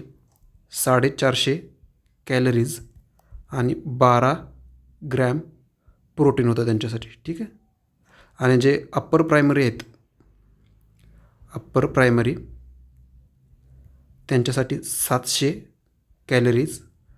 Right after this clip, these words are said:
आणि वीस ग्रॅम प्रोटीन हे त्यांच्यासाठी होतं याच्यामध्ये. ठीक आहे,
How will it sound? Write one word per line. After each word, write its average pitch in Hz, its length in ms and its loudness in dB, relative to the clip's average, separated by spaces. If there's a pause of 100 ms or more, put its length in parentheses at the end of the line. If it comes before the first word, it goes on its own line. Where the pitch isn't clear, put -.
(280)
आणि 127 260 2 (100)
वीस 139 560 -2 (140)
ग्रॅम 123 260 0 (680)
प्रोटीन 123 380 0 (1300)
हे 143 100 -8
त्यांच्यासाठी 120 480 -2
होतं 107 200 -4
याच्यामध्ये. 107 420 -6 (200)
ठीक 156 160 -8
आहे, 196 80 -6